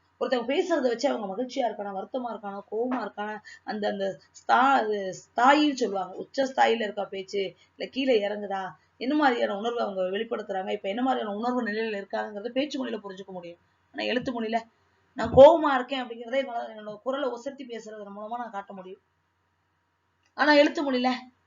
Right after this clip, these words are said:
காட்ட முடியாது இல்லையா, கொஞ்சம் கடினம். அதனால சொல்றேன், எழுத்து மொழியில் உணர்ச்சி கூறுகள் குறைந்திருக்கும். உலகிலேயே பழமையான எழுத்து முறையானது தெற்கு பாபிலோனியாவில் உள்ள சுமர் பகுதியில் கிமு நான்காயிரத்தில் உருவாக்கப்பட்டது. இப்ப எழுத்து வடிவம் பத்தி பேசுறப்போ,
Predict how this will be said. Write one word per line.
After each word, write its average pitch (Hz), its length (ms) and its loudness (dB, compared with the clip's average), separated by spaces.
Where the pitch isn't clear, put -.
காட்ட 226 160 0
முடியாது 214 280 -4
இல்லையா, 208 180 -2
கொஞ்சம் 208 300 -8
கடினம். 208 360 -4
அதனால 240 200 4
சொல்றேன், 233 280 0
எழுத்து 320 240 -2
மொழியில் 233 300 -2
உணர்ச்சி 254 300 -8
கூறுகள் 202 400 -8
குறைந்திருக்கும். 175 640 -10
உலகிலேயே 339 600 12
பழமையான 294 520 10
எழுத்து 233 320 -4
முறையானது 202 520 -4
தெற்கு 254 320 -2
பாபிலோனியாவில் 220 800 0
உள்ள 185 180 -8
சுமர் 294 400 0
பகுதியில் 208 520 -6
கிமு 214 260 -10
நான்காயிரத்தில் 233 760 -2
உருவாக்கப்பட்டது. 190 600 -12
இப்ப 285 60 2
எழுத்து 359 240 2
வடிவம் 269 300 6
பத்தி 233 220 -4
பேசுறப்போ, 220 460 -8